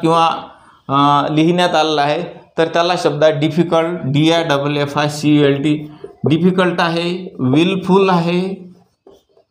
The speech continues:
नंतर आहे awkward आहे, ए डब्ल्यू के डब्ल्यू आर डी, ॲकवर्ड, किंवा रफ आहे,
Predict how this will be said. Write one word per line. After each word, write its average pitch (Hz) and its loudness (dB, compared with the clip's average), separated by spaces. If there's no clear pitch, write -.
नंतर 151 0
आहे 175 -4
awkward 180 0
आहे, 180 0
ए 165 0
डब्ल्यू 151 0
के 156 -2
डब्ल्यू 147 2
आर 135 -2
डी, 139 -6
ॲकवर्ड, 143 -2
किंवा 185 2
रफ 151 0
आहे, 107 -2